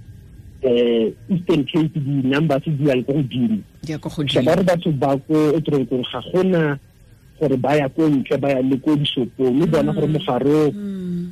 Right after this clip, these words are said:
Speaker 1: o nna le
Speaker 2: Mm.
Speaker 1: contact e yang tota mo bathong, e le gore ba ne ba na le less than, eh, four ya maabane, mme gompieno ba kry-a forty-nine.
Speaker 2: Yeah.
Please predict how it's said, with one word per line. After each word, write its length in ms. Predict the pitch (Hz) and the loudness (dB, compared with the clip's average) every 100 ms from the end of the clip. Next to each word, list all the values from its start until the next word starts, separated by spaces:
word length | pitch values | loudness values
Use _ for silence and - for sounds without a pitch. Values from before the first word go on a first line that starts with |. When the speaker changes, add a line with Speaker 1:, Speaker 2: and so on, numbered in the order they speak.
| - | 0
Speaker 1:
o 60 | |
nna 260 | 156 160 147 | 2 4 2
le 160 | 135 143 | 0 0
Speaker 2:
Mm. 140 | 165 | -2
Speaker 1:
contact 440 | 165 151 147 120 147 | -2 -2 -2 -4 -4
e 280 | 147 151 135 | 0 2 2
yang 260 | 120 135 | 2 0
tota 220 | 131 117 | -2 -2
mo 100 | 139 135 | -2 0
bathong, 360 | 135 - 135 123 | -2 -2 0 2
e 40 | |
le 100 | 143 | 0
gore 100 | 143 | 0
ba 120 | 120 139 | 0 2
ne 80 | |
ba 120 | 127 131 | 2 0
na 120 | 139 | 2
le 300 | 143 131 113 120 | 2 2 0 0
less 160 | 123 127 | 0 0
than, 200 | 120 113 107 - - - | -2 -2 -4 -12 -20 -4
eh, 140 | 127 - - | -2 -2 0
four 200 | 143 135 | 2 4
ya 100 | 127 | 2
maabane, 480 | 131 117 113 113 139 | 2 0 0 2 2
mme 80 | |
gompieno 380 | 170 170 143 139 | 2 0 0 0
ba 120 | 123 | -2
kry-a 200 | 117 127 | -2 -2
forty-nine. 600 | 147 127 113 110 107 90 82 - - - - - | -2 -4 -2 -2 0 -2 -6 -10 -20 -20 -14 -4
Speaker 2:
Yeah. 420 | 165 135 147 | -2 -2 -6